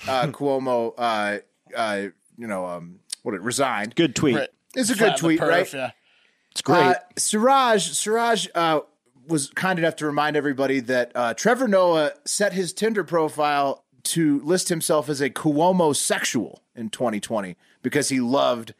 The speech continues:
Speaker 1: Andrew Cuomo that much and just thought he was doing that much of a bang-up job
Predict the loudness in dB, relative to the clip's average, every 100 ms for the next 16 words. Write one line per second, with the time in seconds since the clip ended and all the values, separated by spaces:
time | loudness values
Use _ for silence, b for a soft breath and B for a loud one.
0 | _ _ _ _ -6 -4 -2 -2 -2 0
1 | 2 2 2 0 -2 -2 -2 -2 -6 -8
2 | -8 -10 -10 -12 _ _ _ _ _ -6
3 | -4 -4 -6 -6 -4 -2 -2 -4 -6 -6
4 | -8 -8 -6 -4 -4 -4 -10 -10 -10 -8
5 | -8 -8 -14 -10 -8 -8 -8 -14